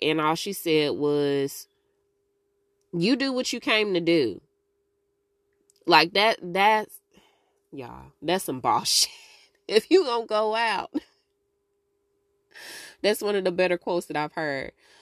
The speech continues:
Just go ahead and do what the fuck you came to do. And so just when he gets ready to shoot her, he gets shot, y'all. Guess who the shooter is, y'all?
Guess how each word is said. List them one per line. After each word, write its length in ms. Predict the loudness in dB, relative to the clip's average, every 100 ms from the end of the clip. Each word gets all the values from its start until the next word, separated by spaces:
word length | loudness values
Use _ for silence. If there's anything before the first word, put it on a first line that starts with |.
| _ -4
Just 200 | -2 0
go 160 | 2
ahead 220 | 2 2 -2
and 80 |
do 120 | -2 -2
what 140 | -2
the 80 | -6
fuck 260 | -8 -8
you 80 | -10
came 300 | -4 -2 0
to 60 | 0
do. 360 | 0 0 0 -8 _ _ _ _ _ _ _ _ _ _ _ _ _ _
And 160 | 2 2
so 240 | 2 2
just 300 | 2 0 -2
when 140 | -4 -6
he 500 | -4 -6 -6 -10 -16 _ -4
gets 300 | 2 2 0
ready 220 | -4 -4
to 80 | -6
shoot 360 | -6 -6 -6
her, 460 | -4 -4 -4 -6 -10 _ _ _ _ _ _ _ _ _ _ _ _ _ _ _ _
he 340 | -4 0 0
gets 480 | 2 4 4 2 -6 -14 -10
shot, 640 | -6 -6 -2 -2 -2 -8
y'all. 540 | -10 -10 -10 -14 -18 -20 _ _ _ _ _ _ _ _ _ _ _ _ _ _ _ -20 -8
Guess 240 | 2 4 4
who 100 | 0
the 40 |
shooter 340 | 0 -2 2 4
is, 280 | 6 4 4
y'all? 420 | 4 4 2